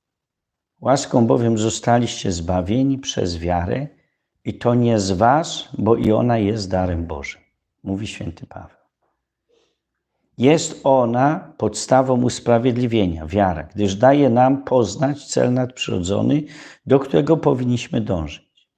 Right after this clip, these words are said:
Kościół podał jako dogmat przeciw semipelagianom, że nawet initium fidei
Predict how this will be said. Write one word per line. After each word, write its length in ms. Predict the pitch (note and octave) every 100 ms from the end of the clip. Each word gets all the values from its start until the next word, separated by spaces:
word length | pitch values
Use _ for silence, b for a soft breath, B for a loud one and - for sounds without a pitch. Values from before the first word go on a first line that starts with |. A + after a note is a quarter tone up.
| _ _ _ _ _ _
Kościół 480 | C3+ D#3 - -
podał 520 | B2+ C#3 C#3+ - C#3 A#2
jako 300 | A2 - G#2
dogmat 560 | A2+ D#3 B2 C3+ C3
przeciw 520 | - C3+ B2+ C3+ B2+ - b b b
semipelagianom, 1300 | - C#3+ D3+ D3 C3 B2+ A#2+ A#2 B2+ A2+ E2 D2 - _ _ _ _ _ _ _ _ _ _ _
że 160 | B2
nawet 640 | G#2+ C#3 A#2+ A#2+ - - -
initium 720 | A#2+ C3 F3 - - C#3 C3+
fidei 760 | - C3+ G#2 E2 D#2 E2+ F#2